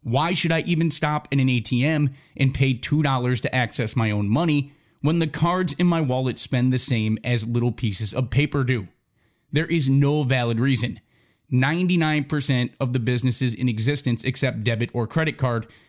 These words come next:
and I will safely say that any business that does not probably is going to be out of business very soon. And further, if you don't accept credit, or if you have a minimum purchase amount to use credit,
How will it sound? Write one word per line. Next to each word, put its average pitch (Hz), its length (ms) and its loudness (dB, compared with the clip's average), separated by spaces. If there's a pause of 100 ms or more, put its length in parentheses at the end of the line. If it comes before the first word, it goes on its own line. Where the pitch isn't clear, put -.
(120)
and 160 120 2
I 170 60 0
will 170 160 0
safely 165 500 0
say 127 360 -2 (240)
that 139 160 0
any 175 180 2
business 139 440 0
that 127 180 -4
does 117 160 -2
not 131 500 0 (340)
probably 165 680 0
is 143 180 0
going 143 220 0
to 135 60 0
be 135 140 0
out 135 160 0
of 127 100 0
business 120 320 0
very 113 280 0
soon. 143 420 2
And 120 160 0
further, 170 540 -2 (260)
if 147 200 -2
you 175 100 4
don't 143 380 0
accept 143 340 -2
credit, 107 380 -6 (260)
or 139 80 4
if 135 120 -2
you 135 100 2
have 139 140 2
a 135 80 4
minimum 131 460 2
purchase 135 440 -2
amount 120 240 0
to 113 60 -4
use 135 300 0
credit, 123 360 -4